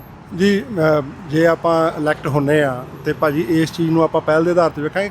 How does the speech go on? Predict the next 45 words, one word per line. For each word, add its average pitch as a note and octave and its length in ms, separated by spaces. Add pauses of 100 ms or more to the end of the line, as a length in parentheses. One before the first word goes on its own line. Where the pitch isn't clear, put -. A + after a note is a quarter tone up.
ਕੱਲ੍ਹ F3+ 200
ਡਿਬੇਟ D#3+ 280
ਵੀ G#3 140
ਹੋਈ F3 140
ਸੀ, F#3+ 220 (400)
ਉਹਦੇ G#3+ 220
ਵਿੱਚ G#3+ 220
ਵੀ G3+ 160
ਇਹ G3 100
ਗੱਲ F3 220
ਹੋਈ D3+ 140
ਸੀ F3 140
ਵੀ E3+ 100
ਜਿਹੜੇ, F3 380
ਅ, E3 960
ਸ-, - 360
ਅ, E3 220
ਸਟਰੀਟ G#3 380
ਨੂੰ B3 100
ਸੇਫ F3+ 320
ਬਣਾਉਣ D#3 220
ਵਾਸਤੇ D3 360
ਸਾਡਾ D3 240
ਜਿਹੜਾ D3+ 320
ਆ D3+ 40
ਉਹ D3+ 80
ਪ੍ਰਾਇਓਰਟੀ D3 460
ਰਹੂਗੀ D#3 400 (360)
ਵੀ E3+ 60
streets F3 480
needs E3+ 220
to E3 80
be F3 40 (120)
safer, G3 280 (320)
ਤੇ E3+ 160
ਤਾਂ F#3+ 180
ਹੀ G#3 40
ਕਮਿਊਨਿਟੀਜ਼ F#3 460
ਜਿਹੜੀਆਂ E3+ 280
ਨੇ F3 80
ਉਹ E3+ 60
ਸੇਫ D#3+ 200
ਹੋ D#3+ 140
ਸਕਦੀਆਂ C3+ 460
ਜੀ। B2+ 140